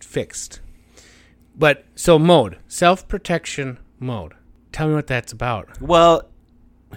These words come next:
Speaker 1: 'Cause you do it so well.
Speaker 2: that was a probe.
Speaker 1: It was a probe.
Speaker 2: It, it, it's the human nature piece.
Speaker 1: Yeah.
Speaker 2: And,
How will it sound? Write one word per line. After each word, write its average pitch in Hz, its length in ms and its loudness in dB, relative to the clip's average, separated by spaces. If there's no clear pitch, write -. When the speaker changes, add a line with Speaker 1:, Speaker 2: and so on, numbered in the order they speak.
Speaker 1:
'Cause 123 160 -14
you 123 60 -8
do 135 160 -4
it 127 100 -2
so 110 140 -12
well. 95 220 -10
Speaker 2:
that - 120 -8
was 110 140 -8
a 107 40 -8
probe. - 400 -6
Speaker 1:
It - 60 -20
was 131 180 -10
a 127 60 -10
probe. 143 400 -6
Speaker 2:
It, 160 200 -4
it, 147 200 -8
it's 151 200 -4
the 151 100 -4
human 165 340 2
nature 120 380 -4
piece. - 560 -14
Speaker 1:
Yeah. 143 260 -2
Speaker 2:
And, 120 280 -6